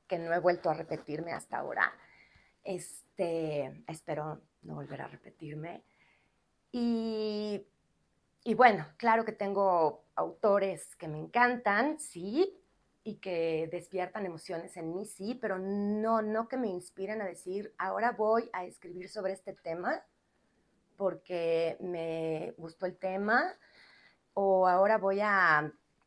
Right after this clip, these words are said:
¿sabes qué pasa también? El riesgo de tomar prestado el estilo que no te corresponde, porque encontrar tu voz como escritor es difícil.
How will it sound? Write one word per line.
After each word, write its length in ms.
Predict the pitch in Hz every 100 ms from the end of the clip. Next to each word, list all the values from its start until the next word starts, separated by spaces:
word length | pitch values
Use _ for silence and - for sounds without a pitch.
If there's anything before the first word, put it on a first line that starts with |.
| _ _ - -
¿sabes 260 | - 233 254
qué 140 | 233
pasa 340 | 233 180 170 208
también? 340 | - 170 170
El 200 | 190 185
riesgo 840 | 175 185 196 233 233 170 196 269 - _ _ _ _ _ _ _ _
de 720 | - 196 190 185 180 180 175 - _ _ _ _ _ _ _ _ _ _ -
tomar 480 | 196 196 220 240
prestado 460 | - 202 - 202 196
el 100 | 220
estilo 400 | 160 - 196 220
que 100 | 190
no 200 | 160 165
te 180 | - 233
corresponde, 540 | 190 151 - 262 277
porque 180 | - 160
encontrar 480 | 196 202 190 269 294
tu 140 | 392
voz 180 | 269 247
como 180 | - 240
escritor 520 | - 160 165 165 196
es 100 | 220
difícil. 840 | - - - 330 - 160 120 -